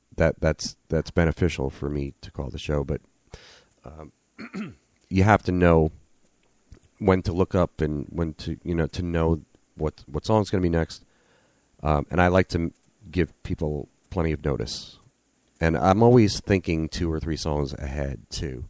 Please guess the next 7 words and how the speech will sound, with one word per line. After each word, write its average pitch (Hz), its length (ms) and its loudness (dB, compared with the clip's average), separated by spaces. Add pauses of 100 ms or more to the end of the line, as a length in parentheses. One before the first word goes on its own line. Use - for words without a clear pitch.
(640)
um, 62 420 -2 (160)
planning 73 380 0
out 69 160 0
a 52 60 -4
course. - 640 -4
It's - 140 -8
fun 69 360 0